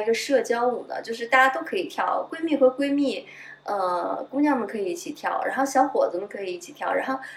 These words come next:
姑娘和小伙子也可以对跳。它基本上会有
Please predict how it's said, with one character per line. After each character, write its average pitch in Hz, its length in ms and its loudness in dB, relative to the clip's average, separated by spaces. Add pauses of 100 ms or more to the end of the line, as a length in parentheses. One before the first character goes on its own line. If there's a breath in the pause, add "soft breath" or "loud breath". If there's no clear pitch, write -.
(140 loud breath)
姑 311 100 -8
娘 339 220 0
和 254 80 2
小 247 160 0
伙 - 120 -2
子 - 120 -4
也 - 100 2
可 - 180 -8
以 220 60 -6 (100)
对 285 200 -2
跳。 - 360 -6
它 277 180 -4
基 - 140 -8
本 262 160 0
上 196 300 -2 (380 loud breath)
会 269 140 10
有 160 360 2